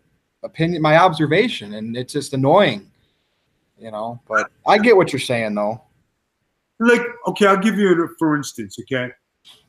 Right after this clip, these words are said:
Speaker 2: Like, you do, um, you do Aaron, Aaron's show.
Speaker 1: Yep, no D Q dot com. Yep.
Speaker 2: no D Q dot com. Now, you have Aaron, you have you, and who else do you have on the show now?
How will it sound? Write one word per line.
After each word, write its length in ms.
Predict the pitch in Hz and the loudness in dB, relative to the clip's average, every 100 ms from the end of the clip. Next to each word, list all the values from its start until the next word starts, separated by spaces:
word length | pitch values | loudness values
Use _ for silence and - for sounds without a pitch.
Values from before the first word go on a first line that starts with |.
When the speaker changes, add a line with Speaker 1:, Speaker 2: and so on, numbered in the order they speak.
| _ _ - | _ _ -4
Speaker 2:
Like, 240 | 165 160 - | -2 -2 -8
you 200 | - 190 | -6 -4
do, 340 | 160 190 185 170 - | -2 -2 -2 -4 -4
um, 320 | 147 139 131 _ _ _ _ _ _ _ | -4 -4 -8 _ _ _ _ _ _ _
you 120 | 160 | -8
do 160 | 160 170 | -4 -2
Aaron, 420 | 151 147 139 135 - - | 2 2 2 -2 -8 -6
Aaron's 340 | 131 127 120 | -4 -4 -6
show. 320 | - 123 95 _ _ _ _ | -6 -8 -10 _ _ _ _
Speaker 1:
Yep, 260 | 131 156 156 | -10 -10 -10
no 180 | 117 135 | -4 -2
D 160 | 139 139 | -2 -2
Q 160 | - | 0
dot 240 | 156 160 160 | 4 6 4
com. 340 | 131 113 104 | 0 -2 -4
Yep. 240 | 123 143 _ _ | -6 -6 _ _
Speaker 2:
no 80 | 131 | -10
D 100 | 156 | -8
Q 180 | 147 160 | -6 -4
dot 240 | 151 147 143 | 0 0 0
com. 300 | 127 104 - _ _ _ _ _ _ | -4 -4 -8 _ _ _ _ _ _
Now, 320 | 135 147 143 139 - - | 0 2 2 0 -8 -8
you 140 | 143 | -2
have 140 | 135 131 135 | 0 -2 0
Aaron, 420 | 147 160 165 160 - _ _ | 2 4 2 0 -8 _ _
you 140 | 135 120 | -10 -6
have 200 | 117 113 | -6 -4
you, 460 | 139 170 170 165 - _ _ _ _ - | 2 4 4 2 -8 _ _ _ _ -6
and 100 | 127 | -2
who 200 | 147 156 | 0 0
else 140 | 156 | 0
do 60 | 160 | -2
you 60 | 147 | -2
have 120 | 139 | -2
on 140 | 135 | -4
the 40 | 123 | -6
show 240 | - 123 | -4 -4
now? 220 | 104 92 | -6 -10